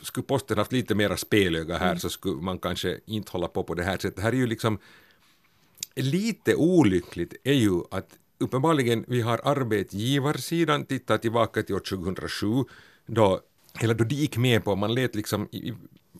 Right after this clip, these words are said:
Speaker 1: förhandlingarna så gick de med på och lät sig liksom, eh, backa så mycket att vi fick så pass höga löneförhöjningar att sen när den här recessionen kom,
Speaker 2: Mm.
Speaker 1: eh, finanskrisen tjugohundraåtta, så var Finland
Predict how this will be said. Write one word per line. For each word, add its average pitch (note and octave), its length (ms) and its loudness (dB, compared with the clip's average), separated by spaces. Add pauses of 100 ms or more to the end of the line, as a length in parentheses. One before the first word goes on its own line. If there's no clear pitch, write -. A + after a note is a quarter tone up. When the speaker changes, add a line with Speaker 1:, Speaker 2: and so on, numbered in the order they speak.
Speaker 1:
förhandlingarna A#2+ 540 0
så - 120 -4
gick G#2 120 -2 (1200)
de C3+ 160 0
med C3+ 220 4
på B2+ 100 4
och A#2+ 60 6
lät A#2 200 4
sig A2+ 80 0
liksom, G2 280 -2
eh, - 100 -2 (1120)
backa B2 360 2
så A2+ 100 -2
mycket A#2 180 0
att G2+ 80 0
vi G#2+ 40 0
fick F#2 160 -8
så - 100 0
pass - 200 -2
höga C#3 320 2
löneförhöjningar E2 880 0
att E2+ 160 -12
sen C3+ 160 2
när A2 140 2
den F#2+ 140 -2
här F#2+ 100 0
recessionen G2 600 -2
kom, C3 280 2
Speaker 2:
Mm. C3 800 -4
Speaker 1:
eh, - 120 -6
finanskrisen A#2 600 0
tjugohundraåtta, F2 760 0 (680)
så A2+ 300 6 (920)
var A2+ 180 0
Finland A2+ 480 4